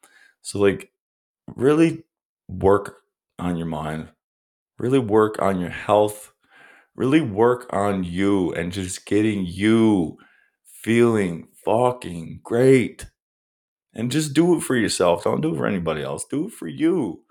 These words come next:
You owe yourself this. Trust me.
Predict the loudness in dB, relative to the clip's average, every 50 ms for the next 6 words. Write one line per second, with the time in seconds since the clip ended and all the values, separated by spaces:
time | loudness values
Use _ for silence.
0 | _ _ _ _ _ _ _ _ -14 -10 -6 -4 -4 -4 -4 -6 -4 0 2 4
1 | 6 6 4 4 0 -2 -2 -4 -4 -4 -2 0 2 2 2 0 -2 -4 -2 2
2 | 2 2 2 0 -2 -8 -14 -14 -16 -18 -20 _ _ _ _ _ -6 -4 -2 -2
3 | -2 -2 -4 -10 -8 -6 -4 -4 -4 -4 -6 -10 -14 -18